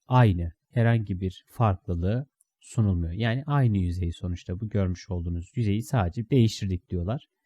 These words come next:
Ve bu şekilde bir topolojinin sistemi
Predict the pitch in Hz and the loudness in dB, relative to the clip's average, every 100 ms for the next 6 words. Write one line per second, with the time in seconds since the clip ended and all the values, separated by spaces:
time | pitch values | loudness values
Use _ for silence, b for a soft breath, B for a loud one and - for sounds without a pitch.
0 | _ _ 151 156 156 _ _ _ _ 165 | _ _ -2 -2 -2 _ _ _ _ -6
1 | 156 113 - 85 120 160 - - 131 _ | 0 -2 -2 -2 -2 -4 -8 -8 -8 _
2 | - 127 120 101 90 101 131 - _ _ | -6 -2 0 0 -2 -4 -6 -10 _ _
3 | _ _ - 135 127 107 90 120 | _ _ -6 -4 -2 -2 0 -4